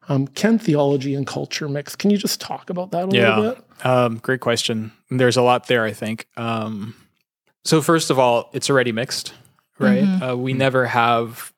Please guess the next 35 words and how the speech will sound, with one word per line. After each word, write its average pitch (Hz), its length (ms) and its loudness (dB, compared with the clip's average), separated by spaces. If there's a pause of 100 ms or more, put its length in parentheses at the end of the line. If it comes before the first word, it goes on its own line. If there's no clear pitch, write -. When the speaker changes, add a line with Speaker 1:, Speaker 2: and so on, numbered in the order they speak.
(220)
Speaker 2:
theology 123 680 2
or 113 200 0
a 127 100 -8
faith 117 320 0
that 117 100 2
is 110 180 -6
not 110 460 -4
already 110 360 -2
shaped - 600 0
by 113 600 0 (440)
culture. 117 520 0 (160)
I 123 40 -8
mean, 120 200 -4
we're 123 180 0
speaking 120 400 0
a 120 80 0
language, 120 540 0 (120)
right? 113 340 0 (180)
And 117 500 -4 (200)
the 123 100 -2
language 117 340 0
we 117 80 0
speak - 460 0
opens 127 260 0
up 127 140 0
the 127 80 -2
world, 143 180 2
but 131 80 2
it 120 60 4
also 117 240 0
limits 131 560 0
what 123 120 -2
we 120 100 -2
can 117 140 -8
imagine. 113 560 -4